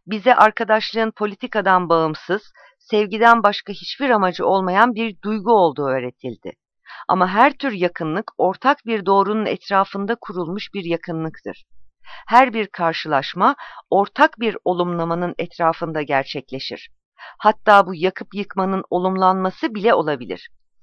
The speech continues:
Bir şeylere tutunmanın veya bir şeylerin elinden uçup gitmesini engellemeye çalışmanın genellikle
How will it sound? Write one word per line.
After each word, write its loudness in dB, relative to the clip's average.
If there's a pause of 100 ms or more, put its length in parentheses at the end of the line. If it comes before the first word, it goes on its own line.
(360)
Bir -2
şeylere -2
tutunmanın -6 (320)
veya 6
bir -4
şeylerin -6
elinden -2
uçup -12
gitmesini -8
engellemeye -2
çalışmanın -6 (320)
genellikle 0